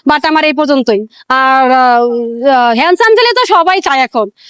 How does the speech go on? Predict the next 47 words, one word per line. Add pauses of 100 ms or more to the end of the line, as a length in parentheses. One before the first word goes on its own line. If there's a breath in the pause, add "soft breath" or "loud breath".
(100)
যে
একটা
হ্যান্ডসাম
ছেলে
চাই, (180 soft breath)
ওরম
ভাবে
ওর
সাথে,
আহ,
ঘুরতে
চাই,
মন
চাই, (180)
এরকম
ছেলে
আমি
চাই। (260)
আহ,
বৃদ্ধর
মধ্যেও
কিন্তু
অনেক
ছেলেরা
আছে
হ্যান্ডসাম, (420 loud breath)
মানে
সব
কাজে
অ্যাক্টিভ
আছে,
সবকিছু
আছে। (300 loud breath)
তবে
আমি
দু
যে
এটা
হয়,
তাহলে
আমার,
আহ,
এখানে
বলেন (500 loud breath)
মেসেজ
করতে,
but